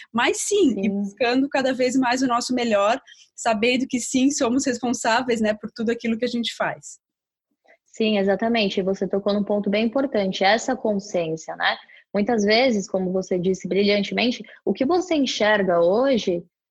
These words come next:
Speaker 2: não é o que você enxergava no passado, né? Então, não tem como você se culpar. Você não sabia, você,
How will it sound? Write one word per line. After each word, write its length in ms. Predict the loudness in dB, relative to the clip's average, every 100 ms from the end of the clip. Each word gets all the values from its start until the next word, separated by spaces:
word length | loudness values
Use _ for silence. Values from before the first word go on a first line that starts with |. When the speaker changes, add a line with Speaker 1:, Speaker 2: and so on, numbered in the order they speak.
| _
Speaker 2:
não 180 | -2 0
é 100 | 0
o 60 | 0
que 120 | 0
você 240 | -2 0
enxergava 720 | -2 0 0 2 2 2 0
no 100 | -2
passado, 580 | -4 -6 -4 -4 -4 -4
né? 180 | -2 -2
Então, 400 | 0 0 -2 -4 -10 -16 -6
não 140 | -2
tem 160 | 0 0
como 240 | 0 2
você 280 | 2 2 2
se 120 | 0 0
culpar. 360 | 0 2 0
Você 260 | 0 -2 0
não 200 | 0 -2
sabia, 560 | -2 0 2 4 2 2
você, 640 | -2 0 2 2 2 -2